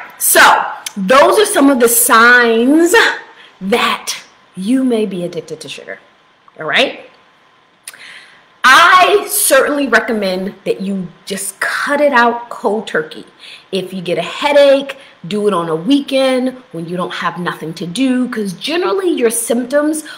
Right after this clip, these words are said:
will probably be the most pronounced on days one to three. And then they will start to get less and less. But if you're not there yet,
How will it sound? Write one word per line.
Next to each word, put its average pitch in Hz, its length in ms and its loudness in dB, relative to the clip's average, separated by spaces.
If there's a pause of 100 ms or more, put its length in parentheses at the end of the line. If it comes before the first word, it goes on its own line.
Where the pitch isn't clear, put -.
will 190 180 -2 (140)
probably 220 440 2
be 190 240 -6
the 190 140 -4
most 240 680 0
pronounced 226 920 -4 (300)
on 208 240 -2
days 202 500 -2
one 202 520 -2
to 226 140 -4
three. - 500 -12 (440)
And 196 260 -4
then 370 440 0
they 320 160 4
will 294 180 2
start 233 640 0 (120)
to 196 440 -6 (260)
get 220 300 0
less 190 520 -4
and 180 220 -8
less. - 480 -10 (580)
But 359 280 0
if 427 160 0
you're 554 300 6
not - 180 4
there 269 300 6
yet, 226 380 0